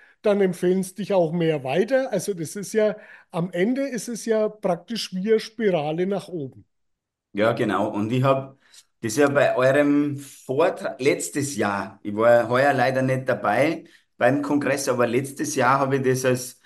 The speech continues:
Speaker 2: als bildliches Beispiel so erklärt, wie wenn ich das Thermostat bin. Ich bin das Thermostat im Raum und kann das regeln.
Speaker 1: Mhm.
Speaker 2: Also auch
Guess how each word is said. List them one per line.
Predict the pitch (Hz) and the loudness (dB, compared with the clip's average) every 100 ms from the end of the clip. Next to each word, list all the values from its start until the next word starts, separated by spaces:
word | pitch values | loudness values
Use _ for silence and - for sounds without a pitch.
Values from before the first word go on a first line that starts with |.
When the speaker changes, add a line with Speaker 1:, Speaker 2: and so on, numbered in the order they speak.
| - - _ | -20 -20 _
Speaker 2:
als | 107 117 - | 0 0 -2
bildliches | - - 240 156 135 147 139 | -2 -2 -2 -6 2 2 2
Beispiel | 123 131 165 - 151 139 | 2 2 0 0 0 0
so | 143 151 160 | 2 2 4
erklärt, | 147 147 131 131 160 208 - _ _ _ _ _ _ _ _ _ _ 101 | 2 0 0 0 2 0 -8 _ _ _ _ _ _ _ _ _ _ -6
wie | 117 151 | -2 2
wenn | 165 156 | 2 0
ich | 190 | -2
das | 196 - | -2 -2
Thermostat | 156 143 151 143 - 123 147 - | 0 2 2 0 2 2 0 0
bin. | 160 185 240 - - _ _ _ _ _ _ _ | 0 2 -4 -10 -16 _ _ _ _ _ _ _
Ich | 190 208 | -8 -6
bin | 208 180 | -2 -2
das | 170 - | -2 0
Thermostat | 143 147 143 - 135 175 - - _ _ _ _ | 0 2 0 2 4 4 2 -10 _ _ _ _
im | 165 208 | 0 2
Raum | 175 131 139 185 240 - - - _ _ _ _ _ - | 4 6 6 4 0 -6 -12 -20 _ _ _ _ _ -6
und | 147 147 | -4 -4
kann | 147 147 165 | 0 0 2
das | 165 135 - - _ _ _ - | 0 -2 -8 -12 _ _ _ -8
regeln. | 117 143 151 139 117 101 - _ _ - | 0 2 4 2 0 -4 -10 _ _ -6
Speaker 1:
Mhm. | 202 165 214 - _ _ _ _ _ - | -2 0 -2 -6 _ _ _ _ _ -2
Speaker 2:
Also | 131 131 | 2 4
auch | 131 139 147 | 4 4 0